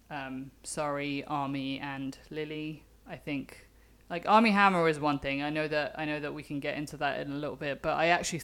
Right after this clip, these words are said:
thought Lily James was worse. <laughs> Um, but I, I, I really thought that she could have gotten stuck into that, and she didn't.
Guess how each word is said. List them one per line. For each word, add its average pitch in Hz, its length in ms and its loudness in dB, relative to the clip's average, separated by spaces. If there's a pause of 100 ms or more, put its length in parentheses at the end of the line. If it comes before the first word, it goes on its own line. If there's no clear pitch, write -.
(160)
thought 156 280 -2 (220)
Lily 143 260 -6
James 147 360 -2
was 151 160 -10
worse. 147 680 -2
<laughs> - 60 -20 (400)
Um, 160 500 4 (200)
but 147 240 2
I, 156 400 0 (160)
I, 160 60 -2
I - 20 2
really 151 400 -2 (440)
thought 160 440 -2
that 156 160 -2
she - 160 -4
could 160 160 -4
have 147 120 -4
gotten 143 460 -2 (160)
stuck - 360 -6
into 151 280 -4
that, 135 340 -6
and 160 200 -6
she 175 160 -6
didn't. 175 380 -6